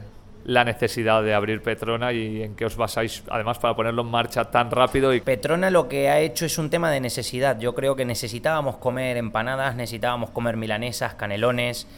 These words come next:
Speaker 2: unas bravas que estén muy buenas. Y entonces al final lo que hemos hecho es una casa de comidas donde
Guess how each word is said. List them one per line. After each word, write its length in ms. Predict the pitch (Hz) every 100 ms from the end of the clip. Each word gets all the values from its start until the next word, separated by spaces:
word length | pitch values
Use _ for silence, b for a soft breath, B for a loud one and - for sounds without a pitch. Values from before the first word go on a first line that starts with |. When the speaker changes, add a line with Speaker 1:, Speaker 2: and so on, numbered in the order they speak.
| B B B
Speaker 2:
unas 280 | 127 131 113
bravas 400 | 120 127 127 120
que 120 | -
estén 240 | 110 - 120
muy 200 | 120 113
buenas. 520 | 117 135 131 143 - B B B -
Y 60 |
entonces 340 | 127 139 139 156
al 100 | 143
final 280 | 139 147
lo 120 | 151 147
que 60 |
hemos 240 | 147 143 160
hecho 180 | 156
es 120 | 151 135
una 180 | 143
casa 240 | 135 143 143
de 100 | 135
comidas 400 | 135 147 143 113
donde 400 | 120 113 110